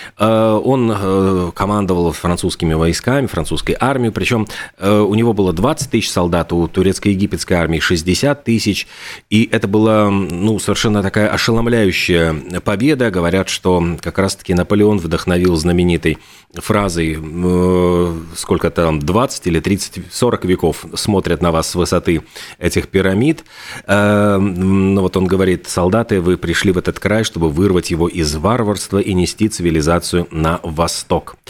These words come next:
Э, ну и в ходе этой битвы, конечно, Наполеон проявил все свои полководческие таланты. Ну, а между тем, если вернуться к нашим дням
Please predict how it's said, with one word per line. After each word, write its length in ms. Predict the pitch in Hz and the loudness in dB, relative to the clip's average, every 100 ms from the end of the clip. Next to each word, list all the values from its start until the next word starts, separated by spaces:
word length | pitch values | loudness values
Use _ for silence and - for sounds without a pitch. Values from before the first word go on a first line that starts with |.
| - - - - 101 - | -18 -16 -14 -10 -12 -6
Э, 420 | - 104 101 98 | -2 0 2 2
ну 180 | 95 170 | 2 0
и 60 | 117 | -2
в 60 | |
ходе 240 | - 95 92 | 0 0 0
этой 160 | 92 | 0
битвы, 300 | 82 117 120 | 0 0 0
конечно, 440 | 95 85 87 92 85 | 0 0 0 0 0
Наполеон 380 | 82 82 85 85 | 0 2 2 0
проявил 360 | 80 80 85 | -2 0 0
все 300 | 73 - 98 | 0 -2 -2
свои 260 | 92 92 87 | 0 0 0
полководческие 1000 | - 80 - 73 69 - - - 76 76 | 0 -2 0 -2 -2 -2 -4 -4 -2 -4
таланты. 640 | - 80 76 - 71 - - _ - - - - 107 107 - | 0 0 0 -4 -8 -20 -20 _ -20 -20 -20 -16 -14 -12 -4
Ну, 160 | 233 - | -4 0
а 80 | |
между 300 | 104 90 87 | 0 0 0
тем, 540 | 92 202 233 220 156 - 123 | 0 2 2 2 2 0 -2
если 320 | 104 104 - | -2 -2 0
вернуться 400 | 90 95 92 - | 0 2 0 -2
к 100 | - | -4
нашим 400 | 101 180 175 147 | -2 0 0 0
дням 420 | 131 135 120 101 | 2 2 2 0